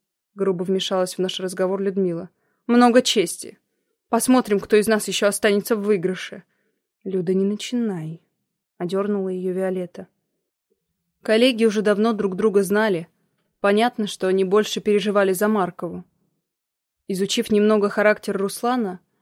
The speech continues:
я могла предположить, что Люду он уволит — если получит доказательства того, что именно она была зачинщицей ссоры.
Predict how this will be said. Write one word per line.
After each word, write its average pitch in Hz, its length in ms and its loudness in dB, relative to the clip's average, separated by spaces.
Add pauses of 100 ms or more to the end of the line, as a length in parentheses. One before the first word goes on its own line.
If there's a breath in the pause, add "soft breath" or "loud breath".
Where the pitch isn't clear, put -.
(140)
я 190 160 4
могла 202 260 4
предположить, 208 640 -2
что - 260 -2
Люду 196 340 2
он 185 160 2
уволит — 202 540 0 (380)
если 196 300 0
получит 202 420 0
доказательства 196 720 -2
того, 196 320 -2
что - 240 -4
именно 190 400 2
она 214 240 0
была 185 260 0
зачинщицей 190 680 -6
ссоры. 190 440 -6